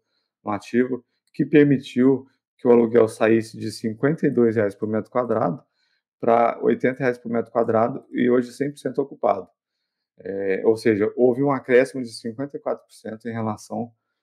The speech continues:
ao momento ali da aquisição. Isso, é, pode traduzir em algum momento, em algum ciclo de reavaliação patrimonial,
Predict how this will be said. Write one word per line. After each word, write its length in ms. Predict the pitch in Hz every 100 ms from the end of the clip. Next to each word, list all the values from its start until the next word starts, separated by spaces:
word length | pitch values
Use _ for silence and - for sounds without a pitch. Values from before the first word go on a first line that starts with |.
| _ -
ao 120 | 113
momento 360 | 117 110 110
ali 160 | 117 110
da 120 | 113
aquisição. 640 | 113 127 120 123 - 98 - _ _ _ _ _ _ _ _ _ _
Isso, 420 | 143 170 - 117 - _ _ _
é, 460 | 101 107 104 98 - _ _ _ _ _
pode 280 | - 117 120
traduzir 440 | - 127 123 104 123
em 160 | 139
algum 260 | 117 101 131
momento, 560 | 156 139 120 127 113
em 80 | 101
algum 260 | 98 120 139
ciclo 540 | - 127 123 120 104 _ _ -
de 60 |
reavaliação 600 | 104 104 98 104 101 107
patrimonial, 760 | 98 104 104 101 98 104 139